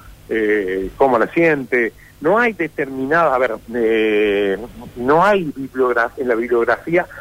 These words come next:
algo que te, sea específico de la edad.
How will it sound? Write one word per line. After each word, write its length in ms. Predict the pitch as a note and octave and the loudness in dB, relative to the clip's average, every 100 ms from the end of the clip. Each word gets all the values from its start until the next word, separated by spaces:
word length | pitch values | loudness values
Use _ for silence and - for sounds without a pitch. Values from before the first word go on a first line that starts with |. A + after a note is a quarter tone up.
| - | -10
algo 360 | - D3+ D3+ C#3+ | 0 0 0 -4
que 180 | - C3 - - | -2 -2 -4 -8
te, 220 | B2 A2+ - - - | -2 -2 -4 -10 -2
sea 100 | E3 | 0
específico 680 | C3+ - G3+ - A2+ G2+ | 0 -2 -4 -4 -2 0
de 80 | F#2 | 2
la 80 | F2+ | 0
edad. 120 | F2 | -4